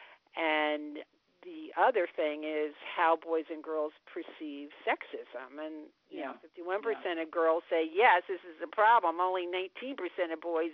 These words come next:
Speaker 1: even recognize that this is an issue. You know, and that raises the question of it, it's girls who are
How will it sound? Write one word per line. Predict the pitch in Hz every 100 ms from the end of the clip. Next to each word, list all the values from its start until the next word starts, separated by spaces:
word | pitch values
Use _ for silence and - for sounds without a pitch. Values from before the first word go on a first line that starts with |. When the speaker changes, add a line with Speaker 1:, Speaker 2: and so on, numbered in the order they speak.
| 165
Speaker 1:
even | 175 170 160
recognize | 165 170 190 156 151 156 -
that | 151 139 - -
this | 170
is | 160 147
an | 147 -
issue. | 185 - 139 110 139 - _ _ _ _
You | 247
know, | 214 175
and | 185
that | 196 202
raises | 185 175 175 -
the | 175
question | - 185 190 - 190 175 165
of | 165 165 165 160 _ _ _
it, | 156 120 -
it's | 175 170
girls | 151 170 202 240 196 185 -
who | 175 170 170 -
are | 175 165 160 156